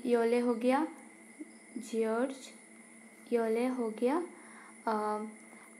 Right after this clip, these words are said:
क्रिश्चियन प्रेसि-, क्रिश्चियन president, ठीक है। And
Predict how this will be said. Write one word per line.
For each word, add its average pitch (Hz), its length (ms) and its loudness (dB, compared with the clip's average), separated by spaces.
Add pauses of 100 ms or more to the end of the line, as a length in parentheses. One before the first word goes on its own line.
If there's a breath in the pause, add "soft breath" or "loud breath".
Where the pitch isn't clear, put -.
(800)
क्रिश्चियन 254 480 6
प्रेसि-, 247 420 0
क्रिश्चियन 247 400 2
president, 220 480 -2
ठीक 240 200 0
है। 302 220 0 (520 loud breath)
And 220 320 4